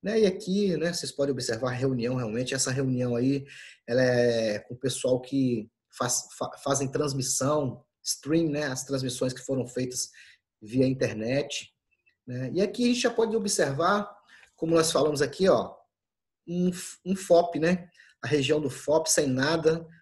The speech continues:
tudo limpinho. Em torno nós temos essa Venue aí maravilhosa, onde a gente pode observar que as arquibancadas, elas atendem muito bem, né? Então,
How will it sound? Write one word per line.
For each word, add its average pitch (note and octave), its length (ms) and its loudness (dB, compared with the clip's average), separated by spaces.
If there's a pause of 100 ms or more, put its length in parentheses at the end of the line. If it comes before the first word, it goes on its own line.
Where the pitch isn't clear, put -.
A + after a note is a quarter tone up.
tudo E3+ 220 0
limpinho. E3 680 -2 (720)
Em D#3+ 100 -2
torno D#3+ 380 6
nós D3+ 160 0
temos D#3 240 2
essa C#3+ 240 4
Venue C#3+ 340 2
aí C#3+ 60 4
maravilhosa, D3 760 4
onde C3+ 180 0
a C3 40 -2
gente - 180 -8
pode C3+ 540 0
observar B2 500 -2
que B2+ 320 -4 (420)
as A#2 140 -6
arquibancadas, B2+ 680 -2
elas C3 200 2
atendem B2+ 340 -2
muito A#2+ 200 -6
bem, B2+ 460 -2 (500)
né? C3 300 -4
Então, B2+ 640 -2